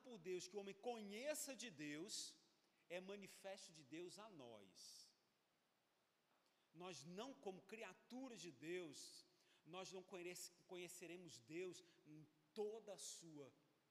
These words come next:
plenitude. Porque só quem conhece Deus em toda a sua plenitude é o próprio Deus. Querem ver uma anala-, analogia sobre isso? Voltem-se para si mesmos.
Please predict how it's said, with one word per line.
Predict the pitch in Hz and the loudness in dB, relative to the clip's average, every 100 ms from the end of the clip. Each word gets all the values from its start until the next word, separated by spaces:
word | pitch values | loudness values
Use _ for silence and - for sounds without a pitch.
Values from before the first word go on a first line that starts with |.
| - | -12
plenitude. | 160 160 160 - 139 110 92 - - - _ _ _ _ _ _ _ _ _ _ _ | -4 -2 -2 -6 -10 -10 -10 -12 -16 -20 _ _ _ _ _ _ _ _ _ _ _
Porque | - - 151 | -12 -6 -2
só | - - 190 - | 0 0 -2 -2
quem | 220 | -6
conhece | - 175 180 - 196 | -4 -4 -2 -4 -4
Deus | 139 139 127 | -4 -2 -2
em | 131 120 165 | -6 -8 -8
toda | 165 143 | -6 -6
a | 131 - | -6 -6
sua | 185 190 - | -4 -6 -4
plenitude | 160 139 107 156 185 - - - | -8 -8 -12 -10 -10 -12 -16 -6
é | 202 | -6
o | 202 - 156 | -6 -10 -6
próprio | 165 - 151 | -4 -4 -10
Deus. | 104 87 - - - - - _ - - - - | -10 -16 -16 -18 -18 -20 -20 _ -20 -20 -20 2
Querem | 220 226 | 4 4
ver | 233 | 2
uma | 233 | 0
anala-, | 208 214 208 175 196 170 | -2 2 2 2 -2 -2
analogia | 175 190 165 131 214 220 156 - - | -2 0 0 -2 -4 -4 -4 -6 -10
sobre | - 214 160 151 226 226 | -2 0 0 -2 -2 -2
isso? | - 139 - - - - - - - - 220 | -4 -6 -16 -20 -20 -20 -20 -20 -20 -6 2
Voltem-se | 262 269 226 - | 2 2 -2 -2
para | - 190 | -4 -4
si | - 190 | -4 -4
mesmos. | 190 170 110 95 - - | -2 -2 -4 -10 -14 -14